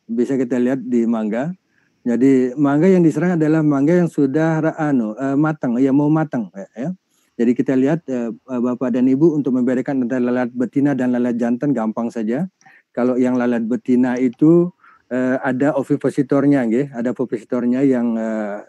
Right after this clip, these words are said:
apa, tajam di abdomennya, di pantatnya itu. Nah, itu akan, akan menusukkan telurnya di sini, ya. Telur yang ditusukkan itu bisa antara dua sampai empat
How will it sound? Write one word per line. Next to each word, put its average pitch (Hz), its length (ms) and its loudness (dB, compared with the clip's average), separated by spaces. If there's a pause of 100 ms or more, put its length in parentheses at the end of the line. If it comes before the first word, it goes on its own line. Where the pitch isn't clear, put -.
(160)
apa, 113 320 -4
tajam 120 560 -2
di 110 320 2
abdomennya, 113 640 0
di 143 160 -4
pantatnya 107 480 -6
itu. 151 160 -6 (720)
Nah, 107 160 -4
itu 123 320 0
akan, 196 720 0 (320)
akan 139 320 0
menusukkan 156 640 2
telurnya 165 560 2
di 135 80 -2
sini, 117 240 -4 (560)
ya. 143 240 -4 (320)
Telur 165 240 4
yang 170 160 4
ditusukkan 139 560 -2
itu 135 560 0
bisa 160 640 0 (240)
antara 123 400 0
dua 165 320 0
sampai 143 400 -4
empat 131 320 -4